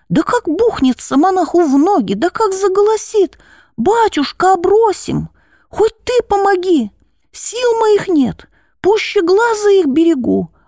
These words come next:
а они всё дохнут, пожалей, родимый». Монах и рта раскрыть не успел, как она ему всё выложила. Мол, нанялась она к барыне за индюшками ухаживать,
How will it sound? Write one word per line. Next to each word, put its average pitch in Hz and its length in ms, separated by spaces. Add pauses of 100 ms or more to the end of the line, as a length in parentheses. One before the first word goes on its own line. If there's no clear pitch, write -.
а 381 200
они 440 240
всё - 320
дохнут, 359 720 (340)
пожалей, 453 600
родимый». 277 640 (880)
Монах 370 440
и 403 40
рта 392 320
раскрыть 185 540
не 180 80
успел, 285 460 (340)
как 269 220
она 381 180
ему 392 220
всё - 280 (140)
выложила. 170 560 (600)
Мол, 381 280 (200)
нанялась 453 580
она 403 220
к 196 100
барыне 254 540
за 233 140
индюшками 415 600
ухаживать, - 640